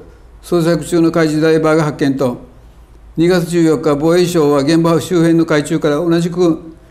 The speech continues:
海上自衛隊のダイバーが行方不明だった二人目のパイロットの遺体を発見したということで、まあ、これでふ-、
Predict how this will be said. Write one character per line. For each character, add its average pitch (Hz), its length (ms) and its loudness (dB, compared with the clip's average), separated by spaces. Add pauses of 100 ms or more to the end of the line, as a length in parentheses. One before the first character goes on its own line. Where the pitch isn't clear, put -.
(140)
海 170 180 -2
上 170 100 2
自 160 140 2
衛 170 100 2
隊 170 100 0
の 151 80 2
ダ 151 140 2
イ 147 40 0
バ 143 140 2
ー - 20 -2
が 139 100 0
行 147 160 -2
方 165 120 0
不 156 80 2
明 165 140 2
だ 156 100 2
っ 156 80 -6
た 139 120 -2
二 123 80 -8 (140)
人 156 100 2
目 160 100 2
の 160 120 2
パ 156 140 0
イ 147 40 0
ロ 147 80 0
ッ 147 60 -8
ト 165 120 -4
の 160 220 2
遺 160 80 -8
体 151 160 0
を 156 100 2
発 143 180 -4
見 175 80 0
し 175 80 -6
た 147 100 -2
と 127 240 -4 (960)
い 160 80 -2
う 151 80 0
こ 151 100 0
と 143 160 -2
で、 131 300 -2 (1040)
ま 156 80 0
あ、 151 40 -4
こ 175 120 0
れ 170 60 2
で 175 180 2
ふ-、 160 460 -4